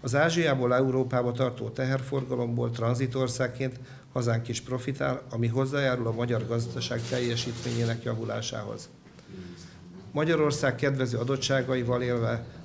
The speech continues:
a régió első számú logisztikai központjává válhat.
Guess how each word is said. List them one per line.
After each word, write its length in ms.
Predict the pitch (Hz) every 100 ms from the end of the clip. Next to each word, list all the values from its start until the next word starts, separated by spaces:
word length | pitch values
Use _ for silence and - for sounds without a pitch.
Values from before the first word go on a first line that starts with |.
| -
a 80 |
régió 420 | 127 147 139 139 135
első 280 | 139 -
számú 320 | 123 123 120 120
logisztikai 680 | 120 123 117 123 117 117
központjává 760 | 117 117 - 117 113 120 110 107
válhat. 480 | 107 104 - 98